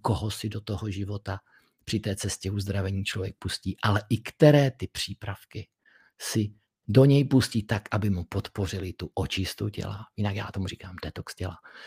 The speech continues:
Podpořili vitalitu, to je ta životní taková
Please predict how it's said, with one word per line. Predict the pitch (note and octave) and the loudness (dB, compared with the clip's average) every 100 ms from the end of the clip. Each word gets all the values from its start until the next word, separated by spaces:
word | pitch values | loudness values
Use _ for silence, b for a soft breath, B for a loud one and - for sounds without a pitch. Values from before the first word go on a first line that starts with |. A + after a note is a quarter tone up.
| B B _ _ _ | B B _ _ _
Podpořili | - D#3+ - D#3 D#3 D#3 | 4 4 8 8 10 10
vitalitu, | A2+ C3 - A#2+ G#2+ F#2+ G2 F#2 _ | 8 4 2 -4 -4 -6 -6 -8 _
to | - G2 | -6 -4
je | G2 F#2+ - | -4 -6 -8
ta | - F#2+ G2+ | -4 -2 0
životní | A2 G#2+ G#2+ G#2+ G#2 | 0 0 -2 -2 -2
taková | - - | -4 -10